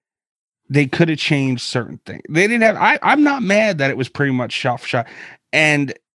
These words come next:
I, I, I will agree to that. They could have changed some things, you know, like, it didn't have to be damn near identical. You know, like, they could have changed a few things here, a few things there.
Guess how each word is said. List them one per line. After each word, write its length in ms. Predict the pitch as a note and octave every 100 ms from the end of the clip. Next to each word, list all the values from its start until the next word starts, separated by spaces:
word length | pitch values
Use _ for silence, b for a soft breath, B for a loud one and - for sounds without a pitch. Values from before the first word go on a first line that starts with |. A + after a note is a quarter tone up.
| _ _ _ _ _ _ -
I, 100 | - -
I, 180 | G3 F3
I 160 | F#3
will 220 | F#3 G3
agree 320 | G3 D#3+ F3+ F3+
to 120 | E3
that. 180 | D3+ C3+
They 120 | C#3+
could 200 | B2 F#3+
have 100 | E3
changed 300 | - D3 A#2 -
some 340 | - B2+ A2+
things, 520 | - G#2+ - - - -
you 80 | C3+
know, 120 | C3+
like, 120 | C#3+
it 100 | C#3+
didn't 220 | G3+ F3
have 180 | E3 D#3+
to 80 | C#3
be 320 | C#3+ C3+ A#2+ b b b b
damn 280 | C#3 D3+ C#3+
near 200 | C#3 C3
identical. 680 | A#2 G#2+ B2 A#2+ A2+ C3 _ _ _ _ _ _ -
You 120 | B2
know, 100 | B2+
like, 160 | C3
they 100 | C#3+
could 200 | C3+ E3+
have 220 | D#3 C3+ A#2 b b b
changed 320 | - D#3 C#3
a 60 | B2+
few 180 | D3+ C3+
things 340 | C#3 C3+ B2
here, 200 | C3+ B2+
a 60 | A#2+
few 180 | B2+
things 340 | A2+ A#2+ A2+ A2
there. 420 | A#2+ A#2+ A#2+